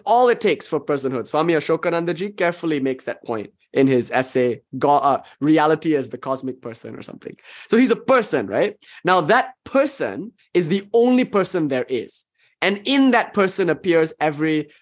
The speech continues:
uh, jiva. So all of you, all of us, we're all so many different windows through which that one person is experiencing its own infinity. And that one person is the source of all power because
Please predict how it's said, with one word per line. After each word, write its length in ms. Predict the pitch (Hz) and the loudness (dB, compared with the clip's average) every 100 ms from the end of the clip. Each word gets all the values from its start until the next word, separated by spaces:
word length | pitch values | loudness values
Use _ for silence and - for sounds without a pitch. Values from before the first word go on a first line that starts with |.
| _ | _
uh, 300 | 127 127 120 | -4 -2 -2
jiva. 400 | 117 127 143 110 - _ | -2 -2 -2 -4 -10 _
So 140 | - 160 | -6 -2
all 320 | 175 208 254 | 2 4 4
of 100 | 202 | 2
you, 220 | 190 160 | 0 -2
all 280 | 135 156 220 | 2 2 4
of 120 | 220 | 2
us, 240 | 165 120 - _ - | -2 -6 -12 _ -2
we're 140 | 160 | 0
all 400 | - 170 285 226 | 2 2 4 2
so 220 | 214 208 | 0 -2
many 160 | 202 196 | -2 -2
different 320 | 160 170 147 | -4 -8 -4
windows 420 | 156 156 147 135 | -4 0 -2 -2
through 220 | - 170 | -2 0
which 240 | 160 160 - | 0 -2 -6
that 160 | - | -8
one 340 | 147 131 151 170 | -4 -2 -2 -2
person 540 | 160 131 - 110 120 - - - | -4 -4 -4 -8 -10 -16 -6 2
is 260 | 156 151 | 4 4
experiencing 640 | 147 147 - 151 139 139 123 | 0 -2 2 2 2 0 -2
its 140 | - | 0
own 240 | 143 143 135 | 2 2 2
infinity. 580 | 120 - 113 104 - _ _ _ _ _ - | -2 -6 -10 -10 -14 _ _ _ _ _ -4
And 140 | 185 | 0
that 120 | 185 | 0
one 340 | 160 151 208 208 | 2 2 2 2
person 500 | 190 175 208 262 - _ - | 0 2 0 0 -4 _ -4
is 120 | 165 | 0
the 80 | 151 | 0
source 340 | - 208 202 | 2 0 0
of 80 | 156 | -2
all 300 | 151 156 151 | 0 -2 -4
power 440 | - 139 139 90 - - | -6 -2 0 -2 -6 -8
because 320 | 180 185 180 | -2 0 -2